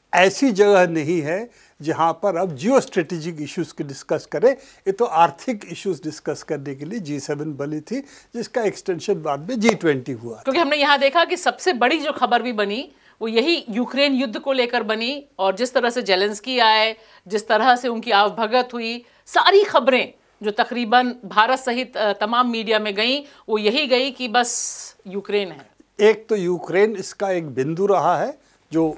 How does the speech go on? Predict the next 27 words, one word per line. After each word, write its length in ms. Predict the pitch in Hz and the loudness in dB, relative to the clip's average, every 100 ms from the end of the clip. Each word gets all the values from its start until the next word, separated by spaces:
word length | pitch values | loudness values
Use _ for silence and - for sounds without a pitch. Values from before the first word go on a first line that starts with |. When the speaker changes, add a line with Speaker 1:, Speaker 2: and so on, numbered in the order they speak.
| - 139 | -10 -4
Speaker 1:
नेटो 440 | 143 156 190 185 | -2 0 4 2
का 360 | - 165 160 - | 4 2 2 -4
यूरोपियन 600 | 143 156 160 165 180 170 | -4 0 0 0 -2 -2
क्षेत्र 500 | 156 - 156 160 185 | -6 -4 -4 -2 -4
है, 320 | 170 143 240 - - | -4 -4 -6 -12 -16
एक 120 | 143 135 | -14 -14
हिसाब 260 | - 147 | -10 -10
Speaker 2:
जी। 60 | 143 | -8
Speaker 1:
से 180 | 220 226 - - - | -10 -10 -16 -16 -6
नेटो 280 | 147 147 156 | -6 -4 -6
की 160 | 185 | -6
जो 140 | 151 151 | -6 -6
लड़ाई 360 | 131 131 180 | -4 2 2
चल 220 | - 160 | 2 -4
रही 280 | 151 143 143 | -4 -6 -6
है 160 | 165 151 | -6 -8
इस 200 | - - | -14 -6
वक्त 200 | 185 226 _ - - - | -6 -6 _ -20 -12 -2
रूस 260 | 185 220 - | 2 0 0
के 140 | 180 | -4
खिलाफ, 480 | - 160 156 233 - - _ - | -4 -6 -4 -6 -10 -20 _ -8
जिसका 340 | 151 - 202 214 - _ _ _ _ _ 226 | -8 -4 -4 -4 -8 _ _ _ _ _ 2
पटभूमि 760 | 220 175 127 233 214 123 104 - _ | 2 0 2 4 4 2 -6 -20 _
कह 160 | 165 147 | 2 2
सकते 360 | 147 147 - 143 | 0 -8 -8 -4
हैं 140 | 185 | -2
यूक्रेन 540 | 247 240 - 147 104 | 2 2 2 0 0